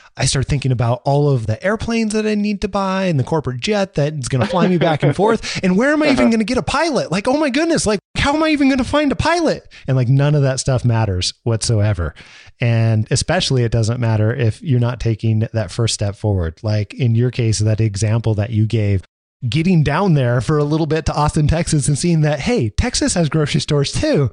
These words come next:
Speaker 2: Yeah.
Speaker 1: As crazy
Speaker 2: Yeah.
Speaker 1: as it sounds, but then taking that first step and moving you forward. And, you know, I know you referenced perfectionism, and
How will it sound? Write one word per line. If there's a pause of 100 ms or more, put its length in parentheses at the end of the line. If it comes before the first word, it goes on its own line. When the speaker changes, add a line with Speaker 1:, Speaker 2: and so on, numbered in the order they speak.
(420)
Speaker 2:
Yeah.
Speaker 1:
As
crazy
Speaker 2:
Yeah.
Speaker 1:
as
it
sounds, (360)
but
then (100)
taking
that
first
step
and
moving
you
forward.
And, (260)
you
know,
I
know
you
referenced
perfectionism,
and